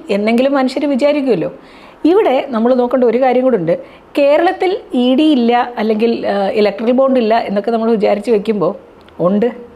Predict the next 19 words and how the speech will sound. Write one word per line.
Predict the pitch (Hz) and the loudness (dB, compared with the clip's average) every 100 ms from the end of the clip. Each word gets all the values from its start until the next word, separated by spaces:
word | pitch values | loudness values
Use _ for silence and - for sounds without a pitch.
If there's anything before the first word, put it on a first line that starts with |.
| - - - | -20 -20 -6
ഇതൊക്കെ, | 247 233 - - 285 190 - - - - | 0 2 0 0 0 0 -2 -12 -20 -12
ആ, | 180 175 | -6 -6
ചില, | 170 220 226 | -2 0 2
ആ, | 269 269 - - 196 | 2 0 -4 -4 -2
റിലയൻസ് | 180 185 196 240 254 233 | 0 2 4 2 0 -2
ഗ്രൂപ്പിൻ്റെ | 247 240 254 247 247 247 | 0 0 0 0 0 0
ചില | 247 233 | -2 0
സ്ഥാപനങ്ങളുടെയോ, | 233 247 214 220 220 214 208 208 156 - - - - | 0 0 0 -2 -2 0 2 0 0 -8 -20 -20 -16
അല്ലെങ്കിൽ | - 196 220 220 214 - - - | -4 0 0 0 -2 -8 -14 -6
സാന്റിയാഗോ | 196 202 233 254 254 | -2 0 2 2 2
മാർട്ടിൻ്റെയോ, | 269 240 220 233 208 208 214 - - - - - | 0 0 -2 -2 0 2 2 -2 -12 -20 -20 -4
അല്ലെങ്കിൽ | 196 214 233 - | 0 2 0 0
റിലയൻസ് | 196 202 214 254 262 | 0 2 2 0 -2
ഗ്രൂപ്പിൻ്റെയോ, | 226 214 208 185 185 202 - - - - - - | 0 0 0 0 0 0 -2 -10 -20 -20 -20 -14
ആ, | 170 185 | -10 -2
ഇനി | 220 | 0
അതുമല്ലെങ്കിൽ | 254 202 240 277 233 220 226 | 0 2 2 2 0 0 -2
അദാനിക്ക് | 180 180 202 233 254 277 | -2 -2 0 0 0 0
പങ്കാളിത്തമുള്ള | 269 220 220 233 233 233 226 220 226 | 0 0 0 0 0 -2 0 0 0